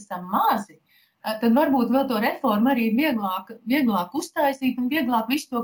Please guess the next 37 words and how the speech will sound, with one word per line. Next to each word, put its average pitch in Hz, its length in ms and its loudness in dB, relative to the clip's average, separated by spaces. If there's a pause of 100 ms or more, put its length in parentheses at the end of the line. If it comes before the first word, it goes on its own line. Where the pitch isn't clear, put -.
kuģi 233 320 2
pagriezt 220 560 0
un 220 80 4
pamainīt. 151 640 0
Un, 175 160 -14 (640)
un, 214 160 2
eh, 202 260 4 (140)
un 220 160 6
ja 240 80 4
mēs, 240 400 2
eh, 220 160 2
nu, 233 140 4 (200)
es 247 220 -2
piekrītu, 247 720 2
ka 220 160 2
ir, 214 220 2
ir, 226 260 4
ir, 214 240 4
eh, 202 360 4 (520)
ļoti 247 400 4
daudz 240 320 2
tā 202 80 0
saucamie 233 400 -2
tie - 160 -10
stakeholderi, 214 720 -4
kuru 202 240 0
prāts, 247 400 0
tā 190 200 -4
teikt, 233 280 -2
ir 202 160 -8
jāmaina 302 560 4
un 202 80 2
izpratne 196 480 -2
ir 196 160 -2
jāmaina 311 400 2
par 302 80 -2
lietām, 294 480 0